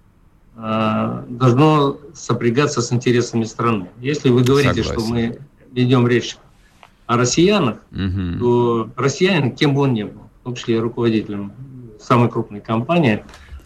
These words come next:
Speaker 1: он прежде всего должен исходить из интересов страны. И если он видит, что команда, поступившая с Запада, противоречит интересам страны, он, с моей точки зрения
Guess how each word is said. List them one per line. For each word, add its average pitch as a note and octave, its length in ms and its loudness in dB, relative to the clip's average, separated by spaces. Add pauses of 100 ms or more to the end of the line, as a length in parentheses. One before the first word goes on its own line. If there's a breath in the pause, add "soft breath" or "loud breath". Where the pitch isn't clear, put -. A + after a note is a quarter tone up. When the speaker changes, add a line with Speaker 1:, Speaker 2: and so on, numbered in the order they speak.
(160)
Speaker 1:
он B2 280 0 (140)
прежде C#3+ 280 4
всего A#2 260 2
должен A2 680 0 (300)
исходить B2+ 480 0
из G#2+ 120 -8
интересов G#2+ 480 0
страны. G2 360 -10 (300)
И G#2+ 100 0
если C3+ 640 2 (600 loud breath)
он B2 180 0
видит, C3 320 0
что G#2 680 -4 (640)
команда, C3+ 500 2
поступившая A2 800 -4
с G2+ 60 -6
Запада, G#2 640 -2 (840 soft breath)
противоречит D3+ 600 2
интересам A2 480 -2
страны, D#3 420 -2
он, A#2 440 -4 (680)
с - 140 -6
моей E3+ 280 4
точки - 280 -2
зрения G#2+ 480 0